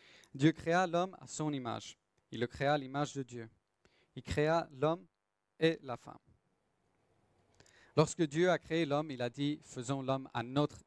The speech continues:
image. » Les théologiens appellent ça l'imago Dei, l'image de Dieu. Vous voyez, cela veut dire que le dessein intentionnel de Dieu est issu en vous. Vous portez le portrait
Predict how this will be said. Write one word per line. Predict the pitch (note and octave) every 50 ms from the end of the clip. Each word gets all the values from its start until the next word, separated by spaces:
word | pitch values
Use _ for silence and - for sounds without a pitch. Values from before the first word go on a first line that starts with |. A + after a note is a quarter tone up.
| - -
image. » | C3+ B2 B2+ B2 A2 A2+ - - - - _ _ _ _ _ _ _ _ _ - - - - - - - _ - -
Les | D3 C#3
théologiens | - D#3+ D3+ D3+ D3+ D3 B2 E3 E3+ E3+
appellent | D#3+ D3+ - E3 E3 D3+
ça | - - D#3+ D#3 E3 E3 D#3 -
l'imago | - B2+ B2+ C3+ C#3+ D3+ D3+ C#3 C#3 C#3
Dei, | C3 B2+ A#2+ A2 G#2 G#2+ - _ -
l'image | C3+ B2+ C3 D3 D#3+ E3 C3+ B2
de | C#3 C#3
Dieu. | B2 - B2 -
Vous | - _ _ _ _ _ _ _ _ _ _ _ _ _ - - - _ _ _ _ -
voyez, | C3+ C#3+ D#3+ E3 D3
cela | - - C#3+ D3+ D3+
veut | C3+ C3+
dire | D3 E3+ -
que | - D3+
le | C#3+ C3 B2+ B2 - _ _ _
dessein | - B2 D#3 D#3 D3+ - - F3 D#3+ D3 C3 - - _ _ -
intentionnel | - D3 F3 E3+ - F3+ E3+ D#3+ - - D#3 C#3+ C#3 C#3+ C#3+ C#3 C3 A#2 A#2 _ _ _
de | - B2 B2 B2
Dieu | A2+ A2 B2 C3 C#3+ B2+ - - - _ -
est | C3+ - _ _ - -
issu | G3+ F#3 D3+ - - - E3+ D3 B2 - - -
en | B2+ A2+ A2
vous. | G#2 - - - - _ _ _ _ _ _ - _ -
Vous | B2+ C#3 C#3
portez | - - C#3+ D3 - - - F#3 F#3 F3 - - _ _ _ _ -
le | C3 A#2+ C3+ B2+
portrait | - - F3 F3 E3+ - - - F3+ F3+ E3+ -